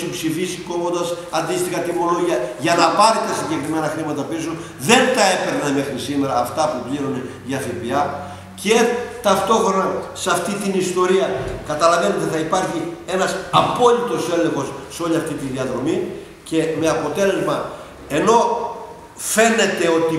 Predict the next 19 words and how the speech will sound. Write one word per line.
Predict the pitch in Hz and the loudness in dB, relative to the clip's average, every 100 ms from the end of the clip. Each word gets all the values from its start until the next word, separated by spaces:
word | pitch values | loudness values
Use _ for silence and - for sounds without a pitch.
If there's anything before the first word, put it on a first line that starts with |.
| 160 | -2
παίρνονται | 202 220 190 180 175 | 2 2 4 2 2
από | 156 160 | 0 0
τον | 151 | 0
αγροτικό | 135 139 139 - 180 - | 0 -2 -4 -4 -2 0
χώρο, | 135 147 165 - - - - - - - - - | 2 2 2 2 -2 -6 -12 -18 -20 -20 -20 -2
τα | 156 151 | 2 4
χρήματα | 196 233 220 202 170 | 4 4 2 2 2
αυτά | - 208 202 | 2 2 2
ουσιαστικά | 196 180 - - 214 214 214 - - 160 | 2 0 -2 2 4 4 0 -6 -6 -4
επιβαρύνουν | 160 - 165 190 190 185 - - 135 | 0 2 4 4 4 2 0 -2 2
γενικότερα | 170 143 180 185 180 165 | 4 4 2 2 4 0
την | 160 151 | 0 0
ελληνική | 143 135 175 - | 0 -2 -8 -6
κοινωνία | 139 151 196 220 226 - - - | -2 0 2 2 0 -4 -10 2
και | 226 214 | 4 6
ως | 185 - - - - - - - - - - 185 | 4 0 -4 -8 -12 -16 -18 -20 -18 -16 -12 2
μέλος | 226 - - | 4 6 4
της | - 160 | 2 2
ελληνικής | 160 160 185 | 4 2 -2